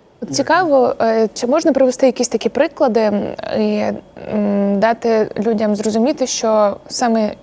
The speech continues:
і звичайна робота, яка є методом заробітку грошей там, для життя,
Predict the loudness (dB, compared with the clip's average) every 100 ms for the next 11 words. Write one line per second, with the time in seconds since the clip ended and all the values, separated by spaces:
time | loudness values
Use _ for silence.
0 | -12 -4 -2 0 0 0 0 0 2 2
1 | 4 4 4 2 -2 -2 -2 -2 2 2
2 | 2 2 0 0 0 0 2 0 -2 -2
3 | 0 -2 -4 -6 -10 -2 0 2 0 -2
4 | -2